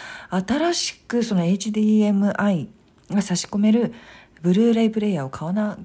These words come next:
いと、<laughs> 私が今持っているブルーレイディスク、ディーブイディーディスクは、全く使えない、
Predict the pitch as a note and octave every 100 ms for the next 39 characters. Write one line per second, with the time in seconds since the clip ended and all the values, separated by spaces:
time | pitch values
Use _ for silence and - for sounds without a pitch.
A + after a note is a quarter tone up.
0 | - _ D#3+ C#3+ G3 G#3+ A#3+ - - -
1 | _ - - F#3+ G#3 G3+ F3+ D#3 E3+ -
2 | D#3+ D3 D#3 - - - D#3+ E3 F3+ F3+
3 | E3+ D#3 E3 - C3 C3 D3 D3 D3 C#3+
4 | D3 D3 B2+ B2 A2+ - _ _ _ _
5 | _ _ _ - - - D#3 D#3 - F#3
6 | F#3 - E3+ E3 D#3+ D3+